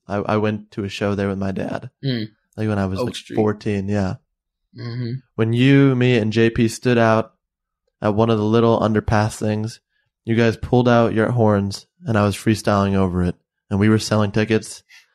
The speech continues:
Speaker 1: That shit was hot. That was Chance in that Fader story.
Speaker 2: Mm-hmm.
Speaker 1: And I was reading that last night, and I thought, "Holy shit, like, that, there it is." There's, like, your start in a bottle.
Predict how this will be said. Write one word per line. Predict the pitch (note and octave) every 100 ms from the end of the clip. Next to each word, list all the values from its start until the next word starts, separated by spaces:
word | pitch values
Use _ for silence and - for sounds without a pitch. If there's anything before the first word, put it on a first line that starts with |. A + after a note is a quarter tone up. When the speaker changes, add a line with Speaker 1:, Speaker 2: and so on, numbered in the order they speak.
| _ _ _ -
Speaker 1:
That | -
shit | G#2+
was | G2 F#2
hot. | G3 - - _ -
That | A2
was | A#2
Chance | - A2+ G2+ F#2+ -
in | A2
that | G2 D#2
Fader | G2 F#2+ -
story. | - - F2 C#3+ C#3 -
Speaker 2:
Mm-hmm. | A#2+ A#2 G#2 A2 _ _ _ _
Speaker 1:
And | C3+
I | D3
was | C3+
reading | C3+ G3 G#3
that | C#3+ G#2
last | A2+ G#2 -
night, | A2
and | G#2 G#2
I |
thought, | G#2 A#2 A2 - _ _ _ _ _ _ _
"Holy | - C#3 B2+
shit, | - C3 F2+
like, | G2+ G#2
that, | A#2 B2 B2 _ _ _ _ _ _ _ _ -
there | A#2 C3+ C#3
it |
is." | D3 - - - _ _ _ _
There's, | C3+ D3 D3
like, | D3 C#3+ -
your | B2 C#3 C3+ A#2+
start | - - C3 A#2+ G2+ - - _ -
in | A#2
a | G#2
bottle. | F#2+ F#2 F2+ G#2+ C#3